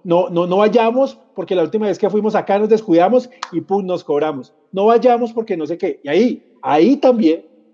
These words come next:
hace falta, pues, el, el peso que da, eh, ganar, el peso que da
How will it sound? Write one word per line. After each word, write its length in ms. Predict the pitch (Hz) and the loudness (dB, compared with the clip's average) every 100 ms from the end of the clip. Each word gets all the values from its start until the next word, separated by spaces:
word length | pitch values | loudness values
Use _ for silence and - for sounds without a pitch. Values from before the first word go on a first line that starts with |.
| _ _ | _ _
hace 240 | 120 139 | -4 -2
falta, 540 | 160 170 147 185 - _ _ | 2 0 0 -6 -8 _ _
pues, 300 | - 135 - _ _ _ _ | -6 -6 -8 _ _ _ _
el, 320 | - 139 135 131 | -8 -4 -4 -4
el 240 | 127 120 | -8 -2
peso 380 | - 196 196 233 | 2 4 4 2
que 160 | 254 202 | 4 6
da, 360 | 147 247 - _ _ _ | 4 2 -8 _ _ _
eh, 280 | 156 156 151 | -2 0 0
ganar, 460 | 139 135 170 214 - | -2 0 2 0 -2
el 180 | 143 127 | -8 -2
peso 280 | 170 156 185 | 0 0 0
que 120 | 202 | 0
da 360 | 165 147 151 | 2 0 -2